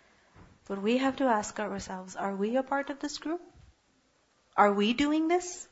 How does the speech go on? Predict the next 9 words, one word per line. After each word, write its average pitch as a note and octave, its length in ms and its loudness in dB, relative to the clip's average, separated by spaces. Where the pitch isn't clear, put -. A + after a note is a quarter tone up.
Are G#3 160 6
we G#3 220 0
of C#4+ 120 4
the C#4+ 100 2
best C#4+ 300 2
nation? E4+ 400 2
Or G#3+ 120 2
are G#3+ 200 2
we A3+ 240 2